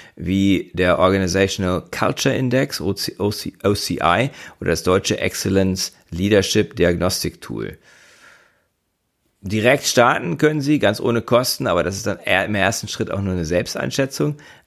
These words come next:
aber vielleicht eine ganz gute Idee. Und wenn Sie das im Team machen, vielleicht sogar eine richtig gute Idee, ähm,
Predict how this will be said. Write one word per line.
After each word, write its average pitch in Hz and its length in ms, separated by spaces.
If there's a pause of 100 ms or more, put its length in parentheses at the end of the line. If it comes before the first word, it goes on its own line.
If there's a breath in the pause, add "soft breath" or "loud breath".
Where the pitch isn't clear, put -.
(140)
aber 95 460 (120)
vielleicht 98 320
eine 98 80
ganz 95 240
gute 104 240
Idee. 80 520
Und - 80
wenn 87 100
Sie 92 100
das - 140
im 82 160
Team 117 280
machen, 117 260
vielleicht 85 260
sogar 87 140
eine 80 160
richtig 120 300
gute 147 220
Idee, 113 460 (440 loud breath)
ähm, 64 340